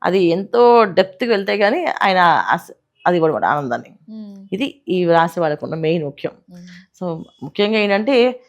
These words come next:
Speaker 1: ఉద్యోగస్తులకి, వ్యాపారస్తులకి ప్రమోషన్లు వచ్చే అవకాశాలు ఎక్కువగా ఉన్నాయి.
Speaker 2: మ్మ్.
Speaker 1: వేరే స్థలాలకు వెళ్ళి,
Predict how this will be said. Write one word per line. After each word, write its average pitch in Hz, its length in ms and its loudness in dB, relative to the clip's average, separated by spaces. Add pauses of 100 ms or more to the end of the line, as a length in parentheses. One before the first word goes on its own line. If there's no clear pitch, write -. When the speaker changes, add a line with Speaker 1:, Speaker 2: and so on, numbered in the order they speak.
(280)
Speaker 1:
ఉద్యోగస్తులకి, 196 760 -2
వ్యాపారస్తులకి 180 800 0
ప్రమోషన్లు 175 580 -4
వచ్చే 160 220 -6
అవకాశాలు 185 380 -2
ఎక్కువగా 160 280 -2
ఉన్నాయి. 120 340 -10
Speaker 2:
మ్మ్. 190 320 -20
Speaker 1:
వేరే 180 240 0
స్థలాలకు 170 480 -2
వెళ్ళి, 202 340 -6